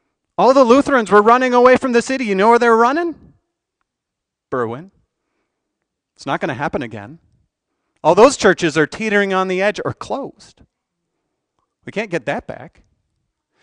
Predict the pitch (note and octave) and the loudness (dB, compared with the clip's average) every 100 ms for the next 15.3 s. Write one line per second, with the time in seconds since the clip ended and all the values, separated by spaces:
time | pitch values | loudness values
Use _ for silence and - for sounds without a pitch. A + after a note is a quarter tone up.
0 | _ - G#3+ C4 C#4 C4+ G3+ B3 C#4+ C4 | _ -2 0 0 2 0 2 2 2 4
1 | A#3+ C4 B3+ A3+ - A#3 E4 D4 F#3+ D#3 | 8 8 8 4 4 6 6 6 2 0
2 | E3+ E3 - C3+ C#3+ B2+ F#3 D#4+ F#4+ - | -2 -2 -2 -4 -2 0 2 2 0 -4
3 | _ _ _ - F#3 G#3 C4 C#4 C#4 C4 | _ _ _ -2 2 4 6 4 4 0
4 | B3 B3+ C4 A#3+ A#3 C4+ C4 D#4 D4+ C#4+ | 0 0 0 -2 0 -2 -2 2 6 6
5 | C#4+ A3+ E3+ - B2+ C#3 C3 _ _ _ | 4 -2 -4 -6 -10 -10 -18 _ _ _
6 | _ _ _ _ _ _ B3+ C4+ C4+ B3 | _ _ _ _ _ _ -8 -4 -2 0
7 | C#4 B3+ A#3+ - A3 A3 A3+ A3 _ _ | 2 0 -2 -6 -6 -6 -8 -14 _ _
8 | _ _ _ _ _ _ _ _ _ _ | _ _ _ _ _ _ _ _ _ _
9 | _ _ _ _ F3 G3 A3 G#3 A#3 A#3+ | _ _ _ _ -8 -8 -8 -6 -6 -6
10 | - A3+ - G3 - C4 B3 _ _ _ | -8 -10 -10 -14 -14 -18 -18 _ _ _
11 | _ _ _ _ _ E3+ F#3 G#3 G3+ G#3+ | _ _ _ _ _ 2 6 6 4 -2
12 | G#3+ F#3+ F#3+ F3 D#3 E3 - D3+ C#3+ G3+ | -2 -2 -2 -2 -2 -2 0 0 2 2
13 | - E3 B2 A2+ A2 E3+ D#3+ E3 D3 C3 | 0 -4 -6 -10 -8 -8 -6 -2 -2 -2
14 | C3 D#3+ D#3+ D#3+ - F3+ D#3+ C3+ B2+ C#3 | -2 -4 -4 -6 -8 -10 -6 -6 -6 -12
15 | - B2 - | -14 -14 -14